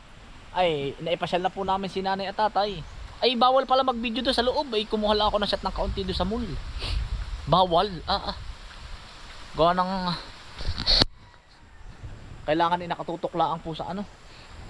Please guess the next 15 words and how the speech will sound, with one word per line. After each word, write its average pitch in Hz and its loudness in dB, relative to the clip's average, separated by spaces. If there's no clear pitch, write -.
sa, 151 4
ah, 147 4
mga 127 2
items. 165 -4
Kaunti 240 2
lang 233 2
ang 220 -2
shot. 175 -2
Ah, 247 6
mga 254 6
kaisan, 269 4
<coughs> 147 4
tayo 208 4
po 233 0
ay 240 2